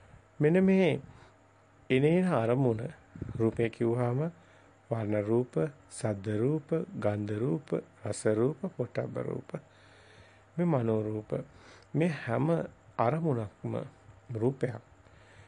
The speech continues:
ඒ කියන්නේ බාහිර තියෙනවා කියලා ගැනීමමයි මේ රූපේට රැවටීම කියන්නේ. ඉතින් මේ බාහිර ඔබ දන්නවා කිංච නාම රූපන්තිකෝ වදේති.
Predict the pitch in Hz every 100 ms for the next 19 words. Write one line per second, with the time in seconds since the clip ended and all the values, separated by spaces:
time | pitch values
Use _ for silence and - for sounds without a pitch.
0 | - - 110 - 113 107 107 - - -
1 | - 156 110 110 110 107 - 143 165 170
2 | 139 117 110 110 107 107 107 107 117 -
3 | - - 117 113 117 127 - 117 117 110
4 | 110 - 113 107 - - 127 - - -
5 | - - - - - - - - - -
6 | - - - 135 180 165 151 143 131 -
7 | - - 123 131 143 143 139 131 - -
8 | - - - - - - - - 123 117
9 | 120 120 123 110 104 113 - - - -
10 | - - 147 143 147 117 120 113 104 101
11 | 127 143 - 120 113 - - 113 107 107
12 | 98 101 98 107